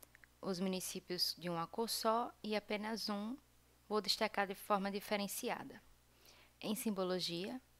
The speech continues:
você deve clicar em categorizado e escolher a coluna referente aos municípios, neste exemplo. Vou classificar,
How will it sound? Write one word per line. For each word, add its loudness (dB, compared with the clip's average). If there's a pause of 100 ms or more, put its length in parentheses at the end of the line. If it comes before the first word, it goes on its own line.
(400)
você 0
deve 0
clicar -2
em -4
categorizado 0 (840)
e 2
escolher 2
a 2
coluna 0
referente 0 (100)
aos 0
municípios, -2
neste -6
exemplo. -4 (1400)
Vou -12
classificar, 2